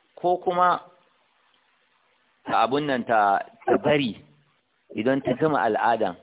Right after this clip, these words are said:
sai ta yi wankan janabanta daban, ta sake yin wankan haila kuma daban bayan al'ada ya ɗauke.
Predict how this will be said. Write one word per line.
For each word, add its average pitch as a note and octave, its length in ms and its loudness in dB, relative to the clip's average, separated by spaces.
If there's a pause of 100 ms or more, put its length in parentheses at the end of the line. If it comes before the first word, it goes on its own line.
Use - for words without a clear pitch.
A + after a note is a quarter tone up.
(500)
sai D#3 160 0
ta D#3 100 -6
yi C3+ 80 0
wankan C#3+ 540 -2
janabanta B2+ 560 -2
daban, B2 320 -2 (640)
ta A2+ 80 -4
sake - 320 -2
yin A2+ 80 0
wankan G#2+ 340 0
haila A#2 300 0
kuma G#2+ 400 0 (240)
daban F#2 320 -2 (460)
bayan A#2+ 340 0
al'ada A2 380 0
ya G2 120 0
ɗauke. F2+ 380 -8